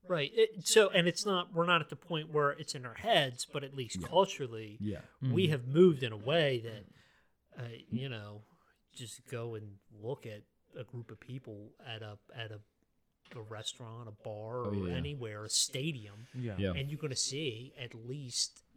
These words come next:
Speaker 1: i-, i-, within your vicinity
Speaker 2: Yeah.
Speaker 1: a number of people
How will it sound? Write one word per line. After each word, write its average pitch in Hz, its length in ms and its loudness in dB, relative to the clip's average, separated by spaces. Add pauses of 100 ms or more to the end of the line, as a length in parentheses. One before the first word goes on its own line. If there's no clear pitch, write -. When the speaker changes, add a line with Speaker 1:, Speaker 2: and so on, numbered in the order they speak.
Speaker 1:
i-, 127 220 -16
i-, 120 200 -12
within 131 280 -6
your 123 140 -8
vicinity 113 880 -8
Speaker 2:
Yeah. 80 280 -6 (280)
Speaker 1:
a 139 80 -6
number 135 320 -2
of 131 100 0
people 107 480 -16